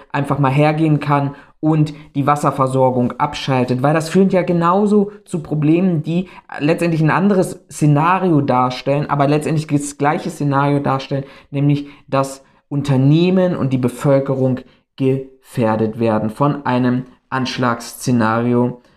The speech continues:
ähm, die, ähm, dort sind. Jetzt gibt's unterschiedliche Schwellenwerte, die diskutiert werden sollen. Man geht jetzt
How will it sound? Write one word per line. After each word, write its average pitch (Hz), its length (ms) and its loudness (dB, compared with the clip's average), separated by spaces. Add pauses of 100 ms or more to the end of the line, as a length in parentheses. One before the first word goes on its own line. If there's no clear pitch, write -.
(180)
ähm, 113 440 -2 (1400)
die, 127 340 0 (300)
ähm, 131 640 -2
dort 120 440 0 (140)
sind. 104 340 -6 (220)
Jetzt 175 200 -4
gibt's - 380 -4 (300)
unterschiedliche 208 680 0
Schwellenwerte, 208 720 2
die 180 120 0
diskutiert 180 640 0
werden 156 280 2
sollen. 156 300 2
Man 135 180 2
geht 151 200 4
jetzt 143 260 -2